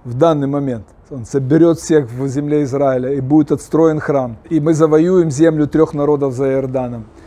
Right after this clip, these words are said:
И откроется нам истина. Да случится это в скорости в наши дни. И каждый решает для себя, быть ли ему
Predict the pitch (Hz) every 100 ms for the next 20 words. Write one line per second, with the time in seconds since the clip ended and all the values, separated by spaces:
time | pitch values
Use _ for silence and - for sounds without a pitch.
0 | - 139 147 - 160 180 170 156 139 139
1 | - 165 131 - 113 107 - 120 131 -
2 | 117 190 180 156 135 90 135 127 120 -
3 | 156 139 - 120 127 - 123 113 110 87
4 | - - - - - - - 135 - 208
5 | 147 147 139 156 139 135 139 147 131 117
6 | 101 - 143 165 151 147 143 139